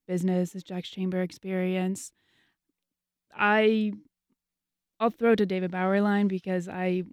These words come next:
wasn't covering it that night. So I think maybe you could speak better to the public safety conversation.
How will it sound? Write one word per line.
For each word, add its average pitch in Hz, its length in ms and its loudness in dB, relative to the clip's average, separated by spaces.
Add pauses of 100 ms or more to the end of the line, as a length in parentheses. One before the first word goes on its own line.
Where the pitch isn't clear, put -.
wasn't 190 300 -2
covering 185 320 -6
it 185 80 -10
that 185 160 -2
night. 185 320 -6
So 190 480 -6
I 202 80 -16
think 208 180 -14
maybe - 180 -6
you - 120 -6
could 226 100 -12
speak - 220 -18
better 226 180 -6
to 226 80 -12
the 233 60 -12
public 233 280 -10
safety 240 600 -10 (720)
conversation. 240 800 0